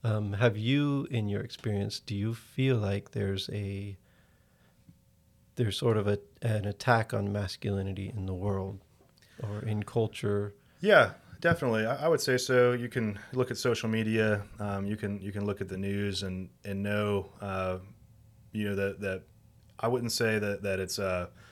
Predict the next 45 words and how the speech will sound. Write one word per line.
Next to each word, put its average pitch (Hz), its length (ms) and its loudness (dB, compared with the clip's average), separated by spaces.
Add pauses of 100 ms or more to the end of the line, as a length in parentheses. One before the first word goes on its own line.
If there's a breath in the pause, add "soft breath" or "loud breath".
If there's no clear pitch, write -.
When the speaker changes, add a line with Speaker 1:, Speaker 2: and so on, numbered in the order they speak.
(160 loud breath)
Speaker 2:
you 110 80 -2
know, 104 60 2
the 101 80 2
way 110 140 4
the 107 100 2
attack 98 280 0
is 92 100 -8
happening 98 540 -2
is, 95 380 -4 (220)
you 123 100 -2
know, 110 120 -2
under 113 220 0
the 104 100 -2
guise, 104 400 0
under 101 160 -2
the 98 160 -6
umbrella 98 520 0
of 92 260 -6
everybody 101 340 -2
having 95 300 -4
an, 90 180 -8
an 98 140 -10
equal 101 240 -6
voice 90 380 -6
or 90 100 -8
an, 87 240 -12
an 98 120 -8
equal 95 200 -8
share. 90 400 -6 (1500 soft breath)
Speaker 1:
Yeah, 101 160 -2
we're 104 160 -2
getting 120 260 4
a 113 80 4
little 113 200 4
bit 101 240 0
deep 107 260 -2
here 95 300 -4 (140)
Speaker 2:
<laughs> - 120 -2
Speaker 1:
because 113 320 2 (360 loud breath)
what 131 120 6
do 139 60 6
you 135 140 6
think 123 360 2
is 107 220 2
the, 101 400 4